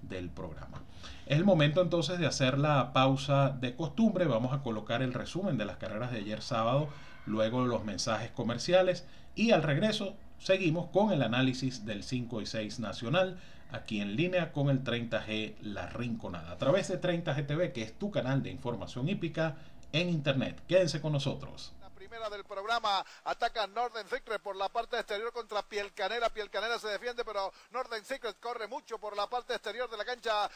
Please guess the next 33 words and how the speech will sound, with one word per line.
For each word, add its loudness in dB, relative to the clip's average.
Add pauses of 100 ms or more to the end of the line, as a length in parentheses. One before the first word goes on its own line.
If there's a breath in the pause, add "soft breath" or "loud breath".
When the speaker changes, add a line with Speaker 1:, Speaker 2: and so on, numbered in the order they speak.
(140)
Speaker 2:
Northern -6
Secret -8
trata -4
de -6
emparejar, -2
pero -2 (220)
sin -6
embargo -2
Piel -4
Canela -6
se -8
defiende -4
por -10
la -2
parte -8
interior -8
de -10
la -6
cancha. -2 (160 loud breath)
Piel -2
Canela, -2
Northern -6
Secret, -6
cabeza -4
a -6
cabeza, -4
la -4
magenta -4
adentro -4
está -6
en -8
el -8
tercero. -4